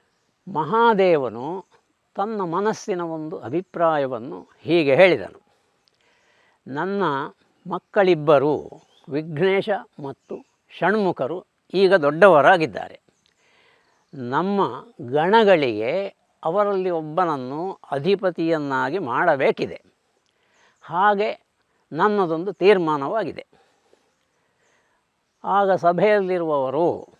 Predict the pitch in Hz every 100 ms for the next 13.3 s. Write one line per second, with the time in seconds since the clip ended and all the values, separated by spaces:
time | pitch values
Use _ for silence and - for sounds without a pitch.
0 | - 151 165 190 180 160 - 156 156 156
1 | 139 123 160 160 160 156 147 _ 151 147
2 | 143 120 135 175 165 131 107 101 139 107
3 | _ _ _ _ _ _ _ - - -
4 | - - _ _ _ _ _ - 131 165
5 | 196 165 139 104 113 - - 160 185 160
6 | 117 147 196 - 175 143 120 135 147 _
7 | _ _ _ _ _ _ - 170 214 220
8 | 170 131 107 120 - _ _ _ _ _
9 | - 180 175 160 143 175 151 123 160 156
10 | - - _ _ _ _ _ _ _ _
11 | _ _ _ - 160 196 170 123 151 220
12 | - _ - 139 147 180 202 190 175 147
13 | 107 127 151